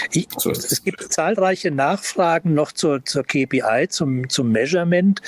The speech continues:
Speaker 1: Und eine finde ich ganz spannend, äh, und die würde ich gerne, äh, hochziehen, und zwar die Frage, äh, wie kann man denn in Ihrem System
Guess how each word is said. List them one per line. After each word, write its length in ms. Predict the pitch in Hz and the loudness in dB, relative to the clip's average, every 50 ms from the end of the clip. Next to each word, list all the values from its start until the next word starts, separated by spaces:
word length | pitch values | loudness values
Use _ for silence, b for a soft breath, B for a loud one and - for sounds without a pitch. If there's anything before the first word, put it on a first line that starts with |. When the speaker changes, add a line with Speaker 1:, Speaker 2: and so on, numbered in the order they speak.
| B B B B B B | B B B B B B
Speaker 1:
Und 220 | 196 139 135 139 | 0 0 0 0
eine 280 | 139 127 147 190 214 - | 0 0 0 0 0 0
finde 240 | - 180 170 165 | 0 0 0 0
ich 100 | 180 - - 175 | 0 0 0 -2
ganz 220 | 151 151 147 - | -2 0 0 -2
spannend, 680 | - - - 139 131 147 170 180 180 170 165 - - | -4 -2 -2 -2 0 0 0 2 2 2 0 0 0
äh, 240 | - 151 147 143 147 | 0 0 2 2 0
und 180 | 151 151 127 - | 0 -2 0 0
die 120 | 151 135 | 0 2
würde 160 | 139 147 147 | 2 0 -2
ich 100 | - - | -2 -4
gerne, 460 | - 156 143 143 143 147 151 151 147 - B B B B B B B B B B B - | 0 0 0 2 2 0 0 0 -2 -6 B B B B B B B B B B B -2
äh, 640 | 220 151 135 139 135 135 135 135 131 131 131 127 135 139 _ - 185 185 202 175 185 - - 202 185 180 196 - - - - 214 - | 0 0 2 2 2 2 0 0 0 0 0 -2 -2 -4 _ -6 -4 -4 -4 -4 -6 -6 0 2 4 4 4 2 0 -12 -12 -6 -4
hochziehen, 800 | - - - 127 156 - - - - - - 175 170 175 175 139 | -2 0 2 2 0 0 -2 -2 -4 0 2 2 2 2 2 2
und 100 | 139 135 | 0 0
zwar 220 | - - 156 143 | 0 0 0 0
die 140 | 147 170 143 | 0 0 -2
Frage, 720 | - - 147 135 131 151 160 175 165 170 165 160 160 156 B B B B B B B B B | 0 0 0 2 2 2 2 2 2 4 2 2 2 0 B B B B B B B B B
äh, 280 | - 151 139 143 139 139 147 - - - - | 0 0 2 2 0 -2 -4 -8 -14 -8 -2
wie 240 | - 127 147 147 - - - | 0 0 0 0 -2 -4 -8
kann 360 | - - 143 143 147 180 190 | -6 -2 0 2 4 4 4
man 260 | 185 185 185 180 170 | 6 4 4 2 2
denn 220 | 165 165 165 170 | 2 2 0 2
in 180 | 180 160 143 190 - | 2 4 2 2 4
Ihrem 420 | - 151 160 175 170 180 175 165 147 | 4 4 4 4 4 2 2 2 2
System 880 | 135 135 135 - - - - - 156 156 156 165 170 165 170 170 | 2 0 0 0 -2 -4 0 2 4 4 4 4 4 4 4 2